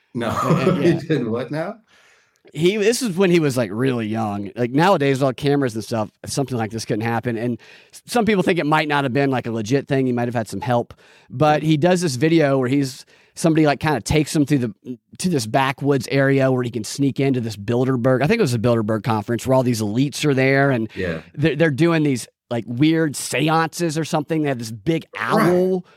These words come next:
Speaker 2: and they're
Speaker 1: Uh-huh.
Speaker 2: lighting shit on fire. And I, and I
Speaker 1: Yeah, yeah, yeah. Right, right. I heard about
Speaker 2: Yeah.
Speaker 1: these things.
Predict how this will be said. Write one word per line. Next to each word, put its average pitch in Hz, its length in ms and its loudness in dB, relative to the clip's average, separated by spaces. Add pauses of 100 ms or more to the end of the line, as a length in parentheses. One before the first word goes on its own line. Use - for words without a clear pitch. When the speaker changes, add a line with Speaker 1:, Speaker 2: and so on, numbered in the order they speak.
Speaker 2:
and 147 100 -2
they're 143 120 0
Speaker 1:
Uh-huh. 139 140 -4
Speaker 2:
lighting 160 240 -2
shit 175 260 0
on 139 140 0
fire. 156 640 0
And 139 100 2
I, 139 60 -2
and 143 220 0
I - 20 6
Speaker 1:
Yeah, 320 320 4
yeah, 254 240 4
yeah. 180 220 2
Right, 190 340 2
right. 175 220 0 (500)
I 160 60 -10
heard 233 180 -2
about 160 160 -2
Speaker 2:
Yeah. 113 80 -6
Speaker 1:
these 110 160 -6
things. 85 440 -14